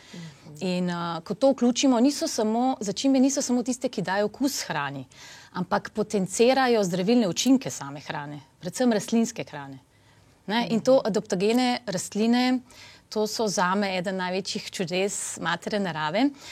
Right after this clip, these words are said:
Speaker 2: zato ker to so rastline, ki v bistvu rastejo v težkih pogojih. In so tiste, ki so razvile neke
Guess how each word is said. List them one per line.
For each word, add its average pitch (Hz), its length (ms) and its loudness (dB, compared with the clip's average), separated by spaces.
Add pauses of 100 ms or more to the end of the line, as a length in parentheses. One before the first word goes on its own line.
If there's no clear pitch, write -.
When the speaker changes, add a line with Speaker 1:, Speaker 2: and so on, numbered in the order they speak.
(140)
Speaker 2:
zato 196 220 0
ker 254 120 0
to 285 120 2
so 285 160 2
rastline, 262 640 4
ki - 180 -6
v 190 60 0
bistvu 254 680 0
rastejo 196 760 2
v 202 420 2 (280)
težkih 202 460 0
pogojih. 151 420 -8 (360)
In 196 100 -4
so - 160 -4
tiste, 277 340 0
ki - 140 -8
so 226 180 0
razvile 208 540 2
neke 214 420 0